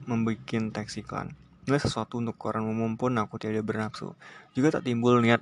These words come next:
pergi ke rumah para kenalan untuk menawar-nawarkan perabot atau mencari order lukisan potret.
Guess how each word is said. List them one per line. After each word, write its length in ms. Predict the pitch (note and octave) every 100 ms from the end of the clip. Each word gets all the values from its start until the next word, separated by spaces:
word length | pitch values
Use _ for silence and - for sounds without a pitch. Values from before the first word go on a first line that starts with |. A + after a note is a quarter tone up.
| _
pergi 320 | - A2+ A#2 A#2
ke 160 | A#2
rumah 320 | A2+ A2+ A2 - _ -
para 240 | A2 A2 _ -
kenalan 480 | A2+ A2 A2 A2+ A#2+
untuk 240 | A2+ A2+
menawar-nawarkan 800 | A2 G#2+ - G#2+ A2 A2 A#2 A2
perabot 320 | G#2+ G#2+ G#2+
atau 320 | A2 G#2+ A2
mencari 480 | A2 A#2 - C3+ C3
order 480 | G#2 G#2+ A2 G#2+ A2 - - - - -
lukisan 480 | A2+ A2 G#2+ G#2+ A2
potret. 320 | - -